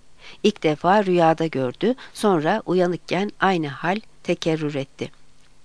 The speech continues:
Vahiy öyle bir halettir ki onun mahiyetini ancak içinde bulunan o ruhani masariyete nail olan peygamberler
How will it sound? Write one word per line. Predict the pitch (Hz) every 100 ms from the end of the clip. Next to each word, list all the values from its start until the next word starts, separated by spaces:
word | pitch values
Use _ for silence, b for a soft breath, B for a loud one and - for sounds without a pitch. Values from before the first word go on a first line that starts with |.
| - - B B -
Vahiy | 240 277 247
öyle | 247 254 262
bir | 202
halettir | 165 165 165 165 - 208
ki | - 143 208 - - -
onun | 220 233
mahiyetini | 202 196 202 196 - 202 214
ancak | - 220 196 202
içinde | 175 - 185 185
bulunan | 156 123 123 151 208 B B B
o | 220 220
ruhani | 220 196 214 214 226
masariyete | 208 180 - 175 170 165 160 214 202
nail | 175 180 180 165
olan | 123 127 196
peygamberler | - 175 180 175 170 165 170 196